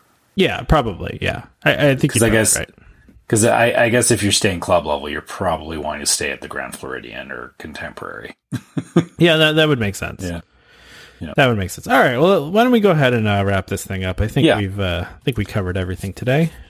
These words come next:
Speaker 2: Yeah, I think so. All right. So, um, as usual, if you guys want to reach us, make sure you, uh, send us an email at welcome home podcast at gmail dot com. Uh, we love hearing from you guys. We love, uh,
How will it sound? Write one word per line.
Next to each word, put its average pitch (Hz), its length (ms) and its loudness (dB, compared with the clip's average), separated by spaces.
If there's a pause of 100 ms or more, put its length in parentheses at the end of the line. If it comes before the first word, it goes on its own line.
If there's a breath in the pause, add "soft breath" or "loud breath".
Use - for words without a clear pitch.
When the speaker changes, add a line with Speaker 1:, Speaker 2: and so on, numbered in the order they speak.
(460 loud breath)
Speaker 2:
Yeah, 82 220 0
I - 40 -20
think 85 240 -8
so. 139 300 -2
All 110 140 -2
right. 110 340 0
So, 131 480 2 (140)
um, 104 600 0 (180)
as 135 340 4
usual, 107 320 0
if 131 160 -4
you 107 60 2
guys 107 600 2
want 98 440 -4
to - 120 -4
reach 92 280 -4
us, 117 260 2
make 95 160 -4
sure 98 320 0
you, 90 480 -4
uh, 90 180 -4
send 104 220 -2
us 101 160 0
an 101 80 0
email 120 300 2
at 95 260 -4
welcome 92 300 -6
home 90 160 -6
podcast 101 540 2
at 101 60 -2
gmail 101 320 4
dot 104 200 2
com. 123 340 2 (640 loud breath)
Uh, 87 520 4 (360)
we 98 240 4
love 101 540 4
hearing 92 260 0
from 90 180 -2
you 87 80 -4
guys. 87 380 0
We 90 80 -4
love, 90 480 -2
uh, 87 380 0